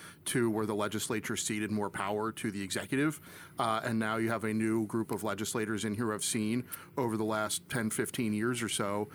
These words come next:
um, how far that, that really has gone and the, the ugly side of that, and r-, are trying to rein that back in all the way from not only issues related to covid and how we manage public health crises and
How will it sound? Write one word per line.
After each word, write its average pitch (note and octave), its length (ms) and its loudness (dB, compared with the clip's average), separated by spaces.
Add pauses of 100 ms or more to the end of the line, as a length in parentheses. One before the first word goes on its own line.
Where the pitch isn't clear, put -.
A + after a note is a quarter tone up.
(260)
um, G#2+ 240 0
how B2 220 0
far A#2+ 400 0
that, A2+ 260 0 (160)
that A#2 180 0
really A2 260 0
has G#2 220 -2
gone A2 420 0 (320)
and A#2+ 460 2
the, A#2+ 280 2
the A2+ 200 0
ugly A2+ 300 0
side G2+ 340 0
of G2 180 -2
that, C#3 300 2
and A#2 220 0 (460)
r-, C#3+ 140 2
are C#3 60 2
trying C3 280 0
to B2+ 80 2
rein A#2 300 0
that A#2 200 0
back A2 260 0
in A#2+ 160 0
all B2 160 0
the B2 80 2
way A#2+ 140 2
from A2+ 220 0
not A#2+ 180 2
only A#2+ 360 2 (280)
issues C3 320 2
related A2 300 2
to G#2 80 -6
covid A#2+ 340 2
and G2+ 100 -2
how A2+ 100 0
we A2 80 2
manage G#2+ 280 0
public G#2 260 -2
health B2 220 0
crises A#2 540 0
and G#2 160 -4